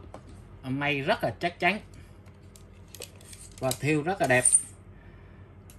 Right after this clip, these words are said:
Cao hai mươi tám. Rộng nó là hai mươi bảy. Và ngang của nó là bốn mươi.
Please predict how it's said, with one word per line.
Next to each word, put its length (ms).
Cao 360
hai 260
mươi 100
tám. 280
Rộng 340
nó 220
là 580
hai 200
mươi 120
bảy. 260
Và 280
ngang 440
của 100
nó 200
là 100
bốn 240
mươi. 160